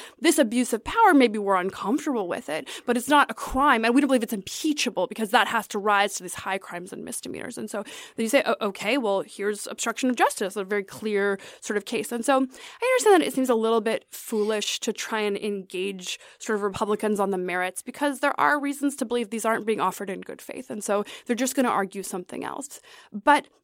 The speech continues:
by including this, you take away the ability to sort of make that argument to the American public, make that argument to sort of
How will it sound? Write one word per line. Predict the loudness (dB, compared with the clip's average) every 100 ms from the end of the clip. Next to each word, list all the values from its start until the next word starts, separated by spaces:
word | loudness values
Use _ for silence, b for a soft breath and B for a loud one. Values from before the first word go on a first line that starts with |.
| 2
by | 4
including | 6 4 2 2 6 8 6
this, | 4 0 -8 -6
you | 0 0
take | -2 -8 -4 -4 -6 -6
away | 0 4 4 2 -2 0 2 0
the | -2
ability | -6 -4 -4 -4 -6
to | -10
sort | -10 -6
of | -6 -8 B B B
make | -2 4 4 4
that | -4 0 0
argument | 0 -6 -6 -4 -6
to | -6 -8
the | -6
American | -6 -6 -8 -12
public, | -8 -6 -6 -4
make | -4 -4 0
that | 0
argument | 0 -4 -2 -4 -4
to | -8
sort | -6
of | -6